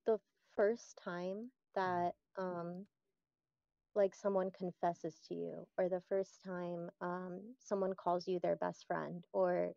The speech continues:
Speaker 1: you know, all of those tiny little firsts, you're always going to get, like, I mean, um, maybe it's because I have a panic disorder, I don't know,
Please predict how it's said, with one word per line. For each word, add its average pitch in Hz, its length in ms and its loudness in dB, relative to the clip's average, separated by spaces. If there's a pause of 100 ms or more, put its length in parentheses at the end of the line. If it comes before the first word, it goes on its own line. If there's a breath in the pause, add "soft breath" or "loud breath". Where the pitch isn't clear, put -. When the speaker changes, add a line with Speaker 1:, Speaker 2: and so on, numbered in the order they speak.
Speaker 1:
you 208 120 2
know, 170 380 0 (580)
all 208 200 4
of 254 100 4
those 220 260 2
tiny 180 380 -2
little 185 280 2 (100)
firsts, - 640 -4
you're 190 200 4
always 226 260 2
going 220 220 -2
to 196 100 0
get, 175 320 -2 (120)
like, 175 280 -2 (800)
I 214 60 0
mean, 190 480 0 (440)
um, 180 420 -2 (1600)
maybe 202 260 6
it's 269 180 2
because 165 400 2
I 202 160 -2
have 208 320 2 (160)
a 208 60 -2
panic 214 420 -2
disorder, 208 540 -2 (160)
I 175 80 -6
don't 165 160 -6
know, 180 300 -8